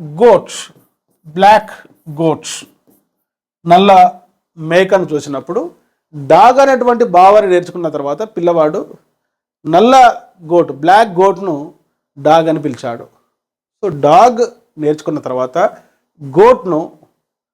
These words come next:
డాగ్తో పోలిస్తే ఈ రెండు ఒకటి అనుకుంటే అది ప్రస్తుతం ఉన్న ఐడియా. అయితే ఈ రెండిట్లలో డిఫరెన్సెస్ ఉన్నాయి.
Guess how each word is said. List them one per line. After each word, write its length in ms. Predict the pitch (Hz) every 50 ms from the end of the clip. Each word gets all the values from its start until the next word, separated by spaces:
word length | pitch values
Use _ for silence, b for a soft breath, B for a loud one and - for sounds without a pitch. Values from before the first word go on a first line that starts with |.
| _ _ _ 143
డాగ్తో 480 | 135 147 160 180 196 196 190 - 208
పోలిస్తే 800 | 190 - - 180 180 175 170 170 - - 175 160 131 113 107 - _ _ _ _ _ _ _ _ _ _ _ _ _ _ - 170
ఈ 80 | 156
రెండు 260 | 151 165 180 214 226
ఒకటి 320 | 220 190 165 202 202 208 208
అనుకుంటే 680 | 190 180 165 175 170 165 180 175 156 127 135 160 _ _ _ _ _ _ _ _ _ _ -
అది 360 | 170 175 190 165 151 156 -
ప్రస్తుతం 560 | - _ - 165 165 165 170 214 208 214 202
ఉన్న 160 | 190 190 185 180
ఐడియా. 320 | 160 147 143 139 127 120 104 - _ _ _ _ _ _ _ _ _ _ _ _ _ _ _ _ _ _ -
అయితే 180 | 233 226 254
ఈ 20 | 226
రెండిట్లలో 440 | 196 202 226 269 262 285 277 285 277
డిఫరెన్సెస్ 580 | 247 240 214 - 247 247 226 220 208 - -
ఉన్నాయి. 220 | 185 170 139 117